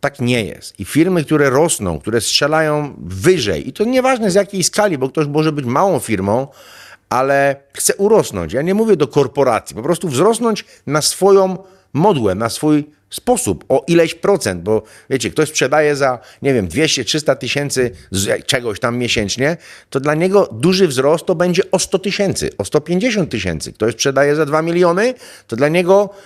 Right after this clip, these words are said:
duży wzrost będzie o pięćset do sześćset tysięcy. Dla korporacji mówimy,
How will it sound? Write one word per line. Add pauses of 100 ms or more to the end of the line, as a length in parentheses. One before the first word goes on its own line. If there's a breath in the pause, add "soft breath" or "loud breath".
(140 loud breath)
duży
wzrost
będzie
o
pięćset
do
sześćset
tysięcy.
Dla
korporacji
mówimy,